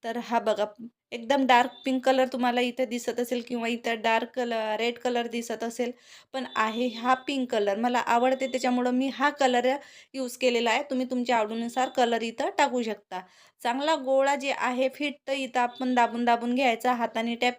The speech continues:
करायची. अ, त्याच्यामुळं ऑइल किंवा इथे तुपाची आपल्याला जास्त गरज नाही लागत. आपण याच्यामध्ये टाकलेलंच आहे,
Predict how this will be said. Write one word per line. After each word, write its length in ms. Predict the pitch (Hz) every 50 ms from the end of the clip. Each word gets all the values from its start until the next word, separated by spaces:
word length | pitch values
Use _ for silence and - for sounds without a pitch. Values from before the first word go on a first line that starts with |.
| _ _
करायची. 500 | - 254 233 226 220 226 226 - 247 247 247 - - - - - - -
अ, 280 | 233 247 247 240 240 233
त्याच्यामुळं 460 | 233 - 240 233 254 233 247 247 240 - -
ऑइल 400 | - 226 233 226 247 254 254 254 247 -
किंवा 280 | 254 247 240 240 240
इथे 240 | 226 240 233 233 254
तुपाची 440 | 247 - 254 240 - 233 226 226 247
आपल्याला 300 | 226 220 233 226 226 240
जास्त 260 | 226 233 233 - -
गरज 380 | 226 214 226 226 233 240 240 240
नाही 180 | 240 240 233
लागत. 260 | 220 214 202 220 233 269
आपण 300 | 247 240 240 240 240 240
याच्यामध्ये 540 | 240 233 226 226 - 226 226 233 233 233
टाकलेलंच 540 | 220 - 233 226 226 247 254 254 254 269 262 -
आहे, 380 | - - 226 220 226 247 277